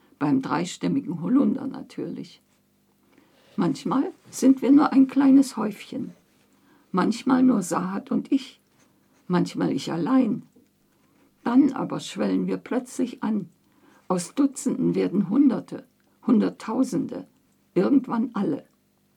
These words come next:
Wie der Garten, dem sie entwachsen ist, dehnt sich die Karawane. Eine Schlange, die frisst, was ihr ins Maul kommt und dabei länger und dicker wird.“ Zitat Ende.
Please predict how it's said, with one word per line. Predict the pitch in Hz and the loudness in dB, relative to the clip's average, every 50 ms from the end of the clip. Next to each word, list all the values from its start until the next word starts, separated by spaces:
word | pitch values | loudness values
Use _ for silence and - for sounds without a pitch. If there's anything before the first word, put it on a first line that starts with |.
| _ _ _ _ _ _ _ _ _ _ _ _ _ _ _ _ - | _ _ _ _ _ _ _ _ _ _ _ _ _ _ _ _ 2
Wie | 208 262 262 262 | 6 8 8 8
der | 294 269 208 | 8 4 2
Garten, | 175 - 156 143 156 214 - - 254 247 247 254 233 | 2 -2 -4 -4 -6 -6 -4 0 0 2 2 0 2
dem | 233 220 226 226 | 2 4 4 4
sie | 208 - - - | 4 2 -2 -4
entwachsen | - 170 165 - - 180 175 - - - - 262 - | -2 -4 -4 -4 -6 -8 -8 -8 -10 -6 -6 -4 0
ist, | - 277 277 - - - - _ _ _ _ _ _ | 2 2 2 2 0 -10 -16 _ _ _ _ _ _
dehnt | - 180 240 285 285 254 254 | 2 6 8 10 10 10 8
sich | - - - 262 - - | 6 0 -4 -4 -4 -4
die | - - 214 | -6 -6 -6
Karawane. | - - 214 208 196 185 175 170 170 - 135 - - - - - _ _ _ _ _ _ _ _ - | -6 -8 -8 -6 -6 -8 -6 -6 -6 -4 -4 -4 -6 -8 -10 -14 _ _ _ _ _ _ _ _ -2
Eine | 180 180 185 180 160 | 0 2 2 2 0
Schlange, | - - - - 170 160 - 190 214 240 277 269 - _ _ _ | -2 -4 -8 -8 -6 -6 -4 -2 -2 -2 -2 -2 -4 _ _ _
die | - 196 | -10 -10
frisst, | - - - - 208 - 254 262 262 - - - - - 262 | -10 -10 -14 -12 -6 -2 0 0 0 -2 -8 -12 -12 -10 -8
was | 320 320 - - | -8 -6 -6 -4
ihr | - - - | -2 -2 -2
ins | - 214 226 233 - | 0 -2 -4 -4 -2
Maul | 208 208 185 175 170 165 | -2 -2 0 0 -2 -2
kommt | 165 - - - - 233 - 180 - _ - _ _ _ _ _ _ _ _ _ - | -4 -6 -10 -10 -8 -8 -8 -10 -12 _ -20 _ _ _ _ _ _ _ _ _ -2
und | 180 170 147 | 0 0 0
dabei | 165 160 156 165 165 156 | 0 -4 -4 -4 -4 -2
länger | 165 170 170 170 190 226 254 - - - _ _ _ | -2 -2 0 0 -2 -2 -2 -4 -6 -10 _ _ _
und | - 226 226 - - | -4 -2 -2 -4 -6
dicker | - - - 160 - - - | -10 -10 -8 -8 -10 -10 -10
wird.“ | - - - - _ _ _ _ _ _ _ _ _ _ _ _ _ _ - | -12 -14 -14 -16 _ _ _ _ _ _ _ _ _ _ _ _ _ _ -20
Zitat | - - - - 175 175 175 - - | -20 -18 -16 -14 -14 -14 -14 -12 -8
Ende. | 208 185 - 180 180 185 - | -6 -4 -4 -4 -6 -8 -14